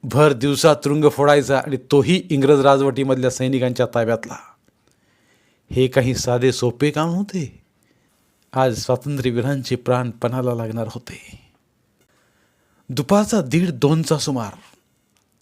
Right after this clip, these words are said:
जेवण वेळ झालेली. हिंदूराव पाटलांनी "भारत माता की जय" म्हणत एका इंग्रज शिपायावर झडप घातली.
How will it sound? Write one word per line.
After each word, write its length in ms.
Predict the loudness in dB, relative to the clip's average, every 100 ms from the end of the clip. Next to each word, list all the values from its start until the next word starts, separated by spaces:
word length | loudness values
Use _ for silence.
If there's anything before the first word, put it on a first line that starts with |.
| _ _ -16 0
जेवण 360 | 2 4 2
वेळ 180 | 4 2
झालेली. 400 | 2 -2 -4 -6 -12 -20 _ _ _ -4
हिंदूराव 420 | -2 4 6 6
पाटलांनी 420 | 4 0 2 0
"भारत 260 | -2 -2 -2 0
माता 260 | 0 0
की 160 | -2 -2
जय" 220 | 0 0
म्हणत 260 | 0 -2 -4 -8 _ _ _
एका 180 | -4 0
इंग्रज 340 | 0 2 2 2
शिपायावर 520 | 0 2 2 2 -2
झडप 300 | -6 -6 -6
घातली. 320 | -12 -16 -20